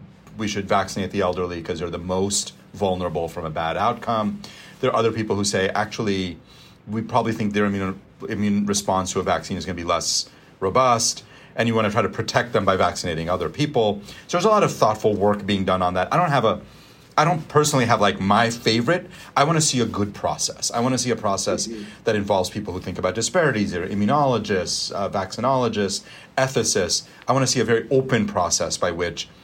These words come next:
Speaker 1: we say, "Okay, this is a pretty good plan." And, you know, people will quibble around the sides.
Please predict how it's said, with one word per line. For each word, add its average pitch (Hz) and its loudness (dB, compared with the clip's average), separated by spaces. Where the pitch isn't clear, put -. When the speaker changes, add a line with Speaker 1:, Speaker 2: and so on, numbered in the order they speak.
Speaker 1:
we 110 -4
say, 101 -2
"Okay, 117 0
this 131 2
is 123 0
a 120 4
pretty 110 0
good 98 0
plan." 80 -8
And, 180 -4
you 208 -2
know, 208 0
people 151 0
will 110 -2
quibble 90 -2
around 76 -6
the 80 -12
sides. - -14